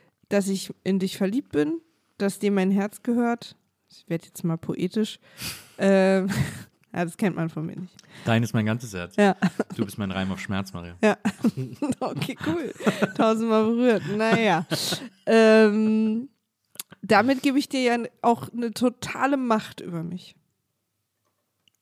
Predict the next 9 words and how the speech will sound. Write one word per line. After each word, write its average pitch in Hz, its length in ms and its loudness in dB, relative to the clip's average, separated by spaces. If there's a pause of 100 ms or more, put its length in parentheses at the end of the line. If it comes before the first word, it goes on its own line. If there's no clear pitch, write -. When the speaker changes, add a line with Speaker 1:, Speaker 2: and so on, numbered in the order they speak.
(600)
Speaker 1:
Weil 196 180 4
du 196 120 2
weißt, 196 240 2
du - 40 -2
kannst - 280 -6
mich - 260 -10
relativ 269 440 2
easy 220 240 -2
verletzen. 180 520 -6